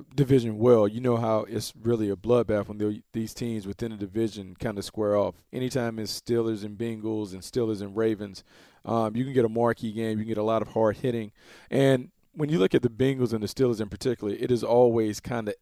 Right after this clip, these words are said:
at the line or a little over the line when it comes to the physicality and the brutality that you see.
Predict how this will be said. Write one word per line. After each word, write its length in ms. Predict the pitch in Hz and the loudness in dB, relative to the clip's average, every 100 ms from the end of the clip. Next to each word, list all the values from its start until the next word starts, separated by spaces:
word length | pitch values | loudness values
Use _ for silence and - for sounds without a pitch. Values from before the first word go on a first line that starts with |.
| - | 0
at 180 | 123 - | 0 0
the 80 | |
line 320 | 120 120 117 110 | -4 -2 -2 -2
or 140 | 104 | -2
a 20 | |
little 300 | 101 110 - - | -2 -2 -2 4
over 220 | 131 123 | 4 4
the 120 | 110 | -2
line 340 | 107 107 107 98 _ _ _ | -2 -2 -4 -6 _ _ _
when 140 | 120 | -2
it 60 | 117 | 0
comes 260 | 123 120 | -2 -2
to 80 | - | -4
the 80 | 104 | -8
physicality 680 | - 120 110 113 107 104 104 | -4 -6 -4 -2 -2 -2 -4
and 80 | 98 | -6
the 60 | |
brutality 500 | 95 101 123 110 104 | -8 -4 -2 -2 -2
that 220 | 101 98 101 | -4 -6 -8
you 80 | |
see. 360 | - - 110 | -8 -2 -2